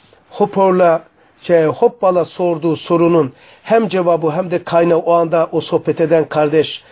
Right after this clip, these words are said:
hoca nasıl verecek? Yani kaynağı nerede bilecek? İşte Risale'de okuyor veya dini bir vaaz ediyor.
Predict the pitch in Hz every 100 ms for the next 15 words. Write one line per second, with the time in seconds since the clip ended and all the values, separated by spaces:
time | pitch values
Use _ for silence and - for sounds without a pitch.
0 | - - 156 151 151 196 - 214 160 147
1 | 196 254 _ _ _ - 147 151 151 -
2 | _ _ - 170 180 202 226 269 214 160
3 | 160 165 - 202 208 143 139 254 277 -
4 | 220 143 151 151 196 220 - - 180 202
5 | 220 202 214 220 175 170 143 127